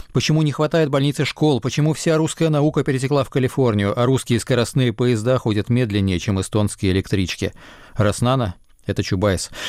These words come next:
Это беда, это русские слезы, русский тупик, это русская черная дыра, в которую провалилось начало русского двадцать первого века.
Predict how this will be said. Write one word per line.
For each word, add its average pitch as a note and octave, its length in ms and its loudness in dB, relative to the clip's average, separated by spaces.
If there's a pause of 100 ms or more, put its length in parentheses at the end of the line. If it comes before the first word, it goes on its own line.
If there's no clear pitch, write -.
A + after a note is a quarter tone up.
(120)
Это C3 200 2
беда, A2 400 0
это G#2 180 -2
русские A#2+ 300 0
слезы, C3+ 380 0
русский B2+ 300 -2
тупик, C3+ 380 -2
это B2+ 200 -2
русская C#3 360 0
черная C3+ 440 0
дыра, D3+ 260 2
в - 60 -6
которую C3 320 0
провалилось B2+ 600 0
начало A#2+ 400 0
русского G#2+ 340 0
двадцать G2 360 -2
первого F#2 340 2
века. F2+ 400 -2